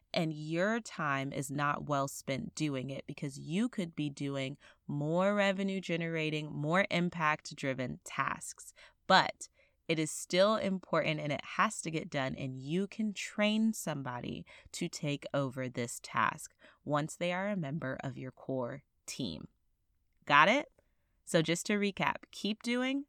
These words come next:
stop doing, automate, or delegate, okay? So again, once you've completed this work log for two to three days or about a week, take a few minutes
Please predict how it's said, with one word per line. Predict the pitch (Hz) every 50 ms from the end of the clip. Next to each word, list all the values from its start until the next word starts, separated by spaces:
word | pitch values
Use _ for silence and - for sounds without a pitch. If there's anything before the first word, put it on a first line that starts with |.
| _ _
stop | - - - - - 180 175 175 - -
doing, | - 135 127 - - - 170 170 - _ _ _ _ -
automate, | 147 151 165 180 202 220 220 220 226 233 - - _ _ _ -
or | 160 165
delegate, | 147 - 139 - - - - - - - - - - _ _ _ _ _ _ -
okay? | 160 - 165 180 240 302 - _ _ _ _ - - -
So | - - 208 196 185 185 180 180 - - - _ _
again, | - 185 180 185 160 143 151 156
once | 156 160 180 - -
you've | 226 208 -
completed | 240 226 214 - 196 185 180 175 175 170 165
this | 160 160 160 165 - -
work | 156 147 143 143 -
log | 151 147 143 139 139 139 -
for | - - 139 139 135 131 135 135
two | - - 185
to | 185 220
three | 220 233 226 226
days | 202 202 190 185 180 180 185 175 -
or | 156
about | 147 - - 131 151 170
a | 170
week, | 156 151 147 147 - - - _ - - - _ _
take | - - 185 190 -
a | 240
few | - - 240 233
minutes | 214 180 165 170 170 - - - -